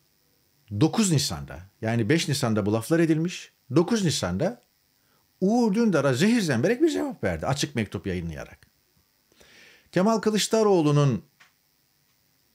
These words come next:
bu Uğur Dündar'a mektubundan dört saat sonra da Uğur Dündar Kılıçdaroğlu'na cevap verdi. Fakat şu oldu. Yani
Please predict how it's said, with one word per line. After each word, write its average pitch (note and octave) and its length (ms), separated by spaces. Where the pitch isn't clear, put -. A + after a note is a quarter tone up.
bu D#3 460
Uğur C3+ 300
Dündar'a D3+ 340
mektubundan B2 680
dört G3 180
saat F#2+ 260
sonra G2+ 280
da F#3 180
Uğur F3+ 280
Dündar B2 440
Kılıçdaroğlu'na F2 680
cevap E2 360
verdi. D2+ 400
Fakat A#3+ 260
şu C#4 160
oldu. G2 360
Yani B2+ 400